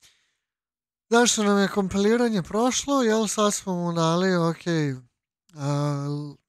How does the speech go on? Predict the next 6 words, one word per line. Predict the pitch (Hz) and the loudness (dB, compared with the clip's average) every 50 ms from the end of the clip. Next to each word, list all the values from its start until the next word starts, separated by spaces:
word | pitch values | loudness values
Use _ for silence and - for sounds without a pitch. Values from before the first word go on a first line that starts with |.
| _ _ _ _ _ _ _ _ _ | _ _ _ _ _ _ _ _ _
ovde | - 160 165 175 175 180 202 220 | 0 2 2 4 4 4 2 0
potraži | - - 175 - - 170 160 160 165 160 190 190 | 0 -2 -4 -2 0 2 2 2 2 0 -2 -2
biblioteke, | 175 170 156 151 156 156 147 - - 165 156 160 160 - - 240 240 - _ _ _ _ _ _ | -2 -4 -2 -2 -2 -2 -2 -2 -2 -2 0 0 -2 -4 -8 -12 -12 -12 _ _ _ _ _ _
ovde | - 165 170 175 185 196 | -6 -2 0 0 0 0
potraži | - - 170 - 165 165 165 165 170 160 175 202 | -2 -4 -10 -6 -4 -2 0 0 0 0 -2 -4
include-ove | 185 170 165 - - 208 233 254 254 226 220 208 196 190 180 156 | -4 -4 -6 -10 -8 -4 -2 -2 -2 0 0 0 0 0 -2 -4